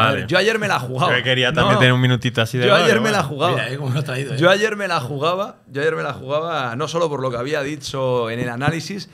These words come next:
Speaker 1: sino porque se estaba, mm, creando una, un halo de gafe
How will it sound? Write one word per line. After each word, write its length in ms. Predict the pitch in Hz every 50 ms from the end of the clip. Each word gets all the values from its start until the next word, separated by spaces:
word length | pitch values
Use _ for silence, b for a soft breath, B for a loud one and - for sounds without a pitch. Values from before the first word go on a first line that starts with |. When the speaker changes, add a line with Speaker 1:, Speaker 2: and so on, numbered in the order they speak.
| B B B B B
Speaker 1:
sino 320 | B - - 131 131 131 127
porque 560 | 131 135 131 127 127 131 131 131 131 - - - - -
se 140 | - - 123
estaba, 540 | 120 - - 185 202 220 220 214 - - - -
mm, 260 | 147 156 151 143 139
creando 600 | 131 135 135 131 143 165 185 190 175 165 147 139
una, 1120 | 139 147 156 156 151 147 143 139 135 131 127 123 120 120 117 113 113 110 110 107 107 104 - -
un 200 | 151 160 175 190
halo 320 | 196 208 202 202 196 185
de 140 | 156 143 120
gafe 420 | 123 156 175 - - - - -